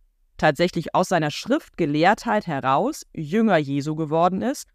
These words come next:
Und wir wissen aus dem Verlauf des Evangeliums, dass diese Schriftgelehrten ja sonst eher nicht so gut wegkommen. Hier spricht er aber von denen, die's tun, also die tatsächlich den Sprung hin in die Jesus-Nachfolge wagen.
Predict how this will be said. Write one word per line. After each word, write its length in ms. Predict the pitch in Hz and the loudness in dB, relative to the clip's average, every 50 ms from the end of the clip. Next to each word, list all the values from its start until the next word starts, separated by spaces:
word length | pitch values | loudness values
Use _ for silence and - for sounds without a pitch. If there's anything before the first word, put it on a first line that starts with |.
| _ _ _ | _ _ _
Und 160 | - 165 160 | -6 -2 0
wir 120 | 170 160 | 0 2
wissen 240 | 170 214 - - 202 | 2 0 0 0 0
aus 100 | 165 - | 0 0
dem 140 | - 190 175 | 0 -4 0
Verlauf 300 | - 180 160 165 180 208 | 0 2 4 4 2 2
des 140 | - 190 196 | 0 -4 -4
Evangeliums, 560 | 180 165 190 170 170 165 190 196 202 190 - | -4 -2 -2 0 0 0 2 2 0 0 0
dass 160 | - 175 - | -2 -2 -2
diese 240 | - 175 156 160 160 | -2 -2 -2 -2 -4
Schriftgelehrten 600 | - - 190 185 - - 185 170 170 175 - 190 | -2 -4 -6 -6 -2 -2 2 2 2 2 2 2
ja 120 | 165 160 147 | 0 0 2
sonst 220 | 139 165 175 - - | 0 -2 -4 -4 0
eher 160 | 143 160 156 | 0 2 2
nicht 320 | 156 151 151 156 - - - | 2 2 0 -2 -4 -8 -10
so 140 | - 139 113 | -10 -10 -8
gut 240 | 107 113 113 - | -8 -10 -10 -6
wegkommen. 400 | - 104 - - - - - - - - _ _ _ _ _ _ _ _ _ - | -6 -6 -8 -8 -12 -14 -14 -14 -18 -20 _ _ _ _ _ _ _ _ _ -6
Hier 240 | - 202 240 294 | 0 2 2 2
spricht 320 | 320 - - 254 269 - - | 2 2 0 0 0 2 2
er 80 | 190 | 2
aber 140 | 170 175 208 | 2 2 0
von 300 | - - 202 196 196 175 | -2 -2 -2 -2 0 0
denen, 340 | 156 185 202 233 240 226 196 | 2 2 4 4 4 4 2
die's 260 | 180 180 170 - - | 0 -2 -4 -6 -10
tun, 380 | - - 202 208 220 254 302 - | -10 -8 -6 -2 -2 -2 0 2
also 260 | - 170 175 160 170 | 2 0 2 0 -2
die 160 | 147 175 190 | -4 -4 -4
tatsächlich 540 | - - 175 160 - 175 202 - - 208 - | -2 -2 -2 0 0 -2 -2 -2 -4 -6 -4
den 120 | - 160 | -4 -4
Sprung 360 | 156 - - - - 196 220 233 | -4 -6 -10 -4 0 0 0 0
hin 280 | 196 202 220 220 240 | 0 0 2 2 2
in 100 | 196 180 | 2 0
die 120 | 156 156 139 | 0 -2 0
Jesus-Nachfolge 880 | 160 185 202 208 175 - - 151 160 165 - - 170 143 139 139 123 | 0 0 0 0 -2 -2 0 0 0 -2 -2 -2 -4 -2 -2 -4 -4
wagen. 480 | - 123 120 123 143 196 214 240 277 | -4 -2 -2 -2 -2 -2 -2 -4 -4